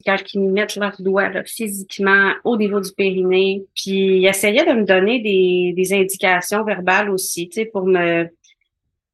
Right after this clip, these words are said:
pour m'aider à pousser. Puis honnêtement, à chaque fois, j'essayais, là, de suivre ce qu'ils me disaient, mais en même temps, je, c'est pas moi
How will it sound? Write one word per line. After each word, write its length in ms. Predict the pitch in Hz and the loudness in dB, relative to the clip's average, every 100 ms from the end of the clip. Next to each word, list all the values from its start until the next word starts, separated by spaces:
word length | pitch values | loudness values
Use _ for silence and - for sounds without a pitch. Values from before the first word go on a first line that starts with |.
| _ | _
pour 160 | 208 202 | 0 2
m'aider 340 | 196 185 202 | 2 2 2
à 140 | 202 202 | 2 0
pousser. 360 | - - 220 226 | -8 -4 -4 -6
Puis 240 | 240 - - | -10 -6 0
honnêtement, 540 | 202 196 190 208 262 311 - | 2 2 0 -2 -2 -2 -6
à 120 | - 202 | -4 -2
chaque 280 | 269 285 | -2 -2
fois, 440 | - 233 247 285 392 - _ _ _ _ _ | -4 0 2 2 0 -8 _ _ _ _ _
j'essayais, 680 | 185 202 190 202 190 208 220 554 440 | -2 -2 2 0 2 2 2 2 0
là, 240 | 415 302 | 0 0
de 40 | |
suivre 280 | 262 - 285 | -2 0 -2
ce 100 | - | -4
qu'ils 180 | - 226 | -2 0
me 40 | |
disaient, 360 | 190 196 208 403 | -2 -4 -2 0
mais 100 | 247 | 2
en 60 | 175 | 2
même 200 | 170 170 | 0 -4
temps, 220 | - 453 | -4 -2
je, 160 | - - | -2 -6
c'est 220 | - - | -8 -4
pas 100 | 339 | 0
moi 140 | 381 | 0